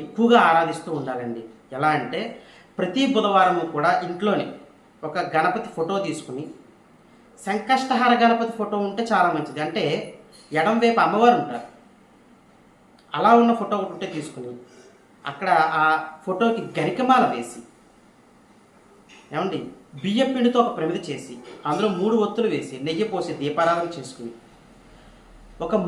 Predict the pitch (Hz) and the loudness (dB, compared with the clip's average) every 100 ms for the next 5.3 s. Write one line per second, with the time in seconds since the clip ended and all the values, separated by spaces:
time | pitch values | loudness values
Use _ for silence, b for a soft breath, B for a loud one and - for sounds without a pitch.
0 | 190 277 302 226 214 - 277 294 262 220 | 4 4 6 6 4 4 6 8 10 8
1 | 175 170 208 202 233 233 180 151 151 135 | 6 2 0 2 4 4 2 -2 -6 -10
2 | 135 123 - - _ _ _ _ - - | -10 -14 -18 -20 _ _ _ _ -14 -6
3 | 247 311 269 269 262 269 269 262 220 214 | 2 6 6 6 6 6 4 2 4 6
4 | 233 233 - 190 185 190 208 233 196 151 | 6 4 0 0 0 6 4 4 0 -4
5 | - 131 | -6 -10